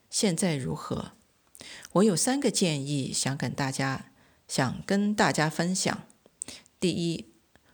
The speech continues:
我们要多观察，多留意。观察什么呢？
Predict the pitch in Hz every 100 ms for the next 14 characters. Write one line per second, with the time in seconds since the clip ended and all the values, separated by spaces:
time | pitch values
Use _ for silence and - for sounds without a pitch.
0 | _ 156 139 135 196 202 156 220 226 226
1 | 214 208 - 120 123 - - _ _ _
2 | _ - 233 220 143 139 175 170 - -
3 | _ _ _ _ _ _ _ _ _ 262
4 | 277 - 214 - 160 156 185